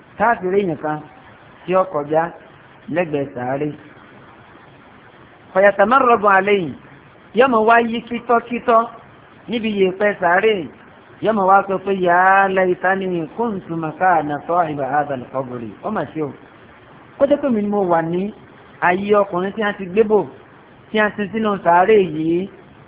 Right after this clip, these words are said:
"Wa laysa bihi ad-daynu illa al-bala." Kò kúkú jẹ gbèsè. Kò sí ní tọ́ka ju pé àdánwò ni, ìfòòró ni, ìdààmú ni, ìtọ́jú ẹ̀rí nù sẹ̀mí,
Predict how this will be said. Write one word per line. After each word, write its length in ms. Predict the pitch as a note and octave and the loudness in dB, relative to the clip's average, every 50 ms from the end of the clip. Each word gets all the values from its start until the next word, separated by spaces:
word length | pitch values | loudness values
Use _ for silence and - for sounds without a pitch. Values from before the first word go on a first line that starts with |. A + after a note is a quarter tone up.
| - - - | -20 -20 -12
"Wa 180 | - C3 D#3 D#3+ | -6 -4 -4 -2
laysa 380 | F3+ G#3 G3+ F3 - - D3+ C#3+ | -2 -4 -4 -6 -6 -6 -6 -6
bihi 580 | C3+ C#3 D#3 E3 D#3+ D#3 D#3 D#3+ D#3+ D#3+ D#3+ - | -6 -6 -6 -6 -6 -6 -8 -8 -8 -10 -10 -10
ad-daynu 800 | - B2+ C3 A#2+ A#2 A#2 A#2+ C#3 D#3 E3 E3+ E3+ E3+ E3 D#3+ D3+ C#3+ B2+ A2 - | -8 -8 -8 -8 -10 -10 -8 -4 -4 -2 -2 -2 -4 -4 -6 -6 -6 -8 -10 -10
illa 240 | - F#3+ F#3 D3+ C#3+ | -10 -10 -8 -6 -8
al-bala." 380 | B2+ A2+ B2 B2 B2+ C#3+ C3 B2 - - - - - - - - - - - - - - - - - | -8 -8 -10 -8 -6 -6 -8 -8 -10 -16 -20 -20 -20 -20 -20 -20 -20 -20 -20 -20 -20 -20 -20 -20 -14
Kò 100 | - - D#3+ | -8 -6 -4
kúkú 240 | E3 F3+ F3 - A3 | -4 -4 -6 -6 -4
jẹ 140 | G3+ F#3+ G3 F#3 | 0 2 2 2
gbèsè. 320 | E3+ E3+ D#3+ C#3 D#3 D3+ C#3 - - - - - - - - - - - - - - - | 2 -2 -6 -6 -6 -10 -10 -12 -16 -20 -20 -20 -20 -20 -20 -20 -20 -20 -20 -20 -18 -10
Kò 120 | - F3 | -8 -8
sí 120 | F3+ F3+ A#3 | -6 -4 -4
ní 80 | A#3 A3 | -4 0
tọ́ka 320 | - C4+ C#4 - - F#3+ F#3+ | 2 0 0 2 2 -2 -2
ju 160 | F3+ E3+ G3 G3 | -2 -2 -8 -4
pé 180 | - A3+ A3+ A3 A3 G#3+ G#3+ G#3+ G#3 - - - - - | 0 2 2 2 2 0 -4 -6 -10 -16 -20 -20 -16 -10
àdánwò 560 | - D3 C3+ B2+ C3 D#3+ F#3+ A3 A3+ G#3 F#3 D#3+ | -8 -8 -8 -8 -8 -6 -6 -4 -4 -4 -4 -4
ni, 300 | D#3 D#3+ E3 E3+ E3+ E3+ - - - - - - - _ - | -4 -4 -6 -6 -6 -8 -12 -18 -20 -20 -20 -20 -20 _ -12
ìfòòró 600 | - D3 D#3 D#3 - D#3+ D#3 D#3 D#3 D3+ D#3+ F3 F#3+ | -8 -8 -8 -8 -4 -2 0 0 2 2 0 0 -2
ni, 200 | F#3 F3+ F3 E3+ F3 - - - - - - - - | -2 -4 -6 -6 -8 -12 -16 -20 -20 -20 -20 -14 -8
ìdààmú 580 | D3 D#3+ D3+ C#3+ E3 D#3+ D#3 D#3 D#3+ D#3+ F3 F#3 | -8 -8 -4 0 4 4 4 4 2 -4 -6 -4
ni, 200 | F#3+ F#3+ F3+ F3+ F3+ F#3 F3+ - - - _ - - | -4 -4 -4 -4 -4 -6 -8 -14 -20 -20 _ -20 -14
ìtọ́jú 420 | - F3+ F#3 - A#3 A#3+ G#3+ G#3 A#3+ | -10 -10 -6 -4 -4 -4 -2 0 2
ẹ̀rí 300 | G#3+ F3 D#3+ D#3+ D#3+ G3 G#3+ | 2 2 2 2 0 -2 -4
nù 200 | A3 A3 A3+ A3 G#3 | -2 -2 -2 -4 -4
sẹ̀mí, 380 | - - D#3+ D3+ D3+ D#3 D#3 | -2 -2 -2 -2 -2 -4 -6